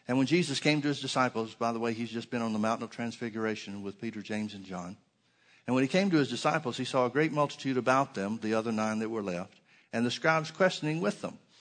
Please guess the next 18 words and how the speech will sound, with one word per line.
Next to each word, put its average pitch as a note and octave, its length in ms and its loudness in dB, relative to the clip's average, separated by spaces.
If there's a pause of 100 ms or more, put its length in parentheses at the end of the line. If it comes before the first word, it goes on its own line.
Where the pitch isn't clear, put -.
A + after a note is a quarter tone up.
(180)
And B2+ 140 0
straightway G3+ 400 4
all D#3 180 8
the G#3+ 80 0
people, D3 280 2
when C#3+ 160 2
they C3+ 100 6
beheld C#3+ 400 2
him, B2+ 160 2
were A#2+ 180 4
greatly D#3 360 2
amazed, A#2 480 2
and A#2 120 0
running D3+ 240 2
to C#3 140 0
him, B2+ 140 0
saluted D#3+ 420 -2
him. E2+ 160 -6